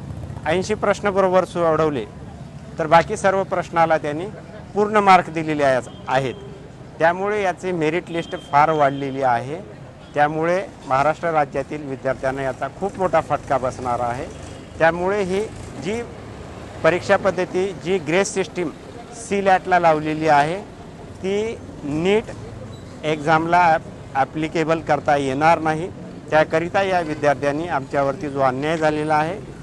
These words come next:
तो दूर व्हावा, यासाठी उच्च न्यायालय खंडपीठ औरंगाबाद येथे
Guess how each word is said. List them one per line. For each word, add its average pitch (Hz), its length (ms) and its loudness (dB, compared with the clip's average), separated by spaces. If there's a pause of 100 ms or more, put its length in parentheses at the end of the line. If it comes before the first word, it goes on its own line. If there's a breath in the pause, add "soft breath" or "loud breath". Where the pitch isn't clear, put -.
(240)
तो 156 140 0
दूर 190 340 -2
व्हावा, 180 400 6 (460)
यासाठी 143 540 0
उच्च 160 260 -6
न्यायालय 156 440 4
खंडपीठ 135 380 -2
औरंगाबाद 131 480 2
येथे 143 380 -6